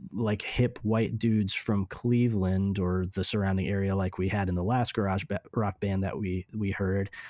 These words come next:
it inherently feels more authentic. So I don't think it's that either. Um, I can't really place my finger on it. It's kinda hard for me to, to quantify what it is about this that didn't capture me, but there was just something missing here for me.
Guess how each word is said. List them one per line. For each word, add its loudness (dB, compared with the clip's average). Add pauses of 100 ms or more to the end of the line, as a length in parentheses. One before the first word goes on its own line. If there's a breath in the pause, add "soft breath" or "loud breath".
(140 loud breath)
it -2
inherently 2
feels 0
more 2
authentic. 0
So 0
I 0
don't 2
think 0
it's -2
that 0
either. -2 (420 loud breath)
Um, 2
I 0
can't 2
really 4
place 0
my 2
finger 0
on 0
it. -4
It's -6
kinda 2
hard 0
for 0
me 2
to, 0
to -6
quantify -2
what -2
it 0
is -2 (280 loud breath)
about 0
this 0
that -2
didn't 0
capture -2
me, 0
but -2
there 2
was 4
just 2
something 0
missing 0
here -2
for -8
me. -6